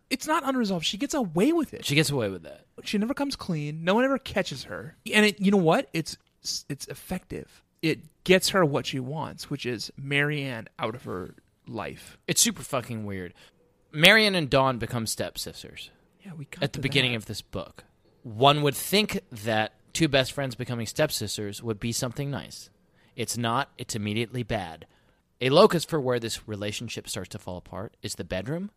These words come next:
Speaker 1: Yeah.
Speaker 2: which they share. And Marianne needs silence.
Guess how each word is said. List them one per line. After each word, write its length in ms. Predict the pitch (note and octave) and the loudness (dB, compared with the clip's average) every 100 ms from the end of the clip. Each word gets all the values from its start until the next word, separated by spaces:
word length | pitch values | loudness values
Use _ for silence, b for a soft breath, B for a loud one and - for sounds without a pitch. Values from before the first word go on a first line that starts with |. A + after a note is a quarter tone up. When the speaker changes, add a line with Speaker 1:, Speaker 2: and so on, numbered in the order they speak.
| _ | _
Speaker 1:
Yeah. 160 | - A2+ | -8 -6
Speaker 2:
which 140 | - | -2
they 120 | A#2 | -2
share. 400 | A#2+ - C#2+ F2+ - _ _ - | -2 -4 -6 -12 -18 _ _ 2
And 360 | C#3+ A2+ G#2 - _ _ - | 2 2 -2 -8 _ _ -12
Marianne 840 | B2+ C#3+ D#3 D#3+ D3+ D3 D3 C#3+ - _ _ _ _ - | 0 4 6 6 6 6 4 0 -4 _ _ _ _ -6
needs 260 | D#3 C#3 - | 0 0 2
silence. 720 | F3+ E3 E3 D3+ - - | 6 6 4 0 -4 -6